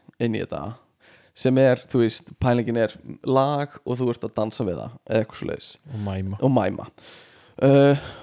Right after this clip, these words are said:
Speaker 1: og það breytist svo í TikTok og því, þú veist, ég var lengi bara á eftir á, mjög eftir á TikTok, og er, þú veist, ekki ennþá alveg on it, en þú veist,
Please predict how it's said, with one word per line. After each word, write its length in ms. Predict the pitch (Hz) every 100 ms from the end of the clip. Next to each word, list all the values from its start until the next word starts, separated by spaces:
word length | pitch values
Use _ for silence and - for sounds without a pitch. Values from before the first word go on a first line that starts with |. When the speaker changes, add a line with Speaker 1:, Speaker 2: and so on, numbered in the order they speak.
| -
Speaker 1:
og 220 | 139 139
það 240 | - 151 156
breytist 340 | 160 143 -
svo 100 | 123
í 80 | 110
TikTok 680 | - 123 - 135 147 - - - - _ - _
og 460 | 113 110 113 113 - _ -
því, 260 | - 62 -
þú 380 | _ - _ 135
veist, 140 | -
ég 260 | 117 143 160
var 80 |
lengi 280 | 147 170 -
bara 340 | 123 117 113 110 117 - - 58 - -
á 80 | 131 117
eftir 300 | - - 90
á, 40 | -
mjög 160 | 135 131
eftir 160 | - 113
á 40 | 110
TikTok, 520 | - - - - - - _ _ _ _ -
og 120 | 123
er, 160 | 123 120
þú 200 | - 127
veist, 140 | 117 104
ekki 300 | - - 92 - -
ennþá 480 | 120 123 127 135 139 -
alveg 240 | 123 127 123
on 160 | 135
it, 160 | 147 -
en 140 | - 131
þú 140 | - 127
veist, 160 | 127